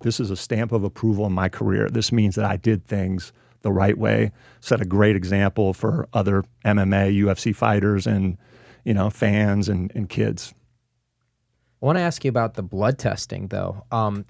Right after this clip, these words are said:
Speaker 2: is that just as often as the urine testing? Or, or is there more urine samples than blood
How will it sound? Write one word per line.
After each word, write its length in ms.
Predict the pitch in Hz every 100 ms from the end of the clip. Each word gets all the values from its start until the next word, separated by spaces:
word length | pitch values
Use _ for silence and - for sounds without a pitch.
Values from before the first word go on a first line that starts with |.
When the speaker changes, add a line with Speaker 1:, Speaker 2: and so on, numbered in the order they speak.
| 143
Speaker 2:
is 220 | 123 104
that 280 | 135 165 151
just 320 | 135 135 -
as 140 | 120
often 400 | 113 120 120 120
as 140 | 110 -
the 100 | 104
urine 400 | 98 101 110 113
testing? 560 | 123 123 - 135 139 - _ _ -
Or, 280 | 113 110 -
or 260 | 113 110
is 160 | 110 107
there 200 | 123 107
more 280 | 107 113 120
urine 380 | 110 110 117 113
samples 480 | - 120 110 110
than 180 | 110 104
blood 400 | 95 110 107 104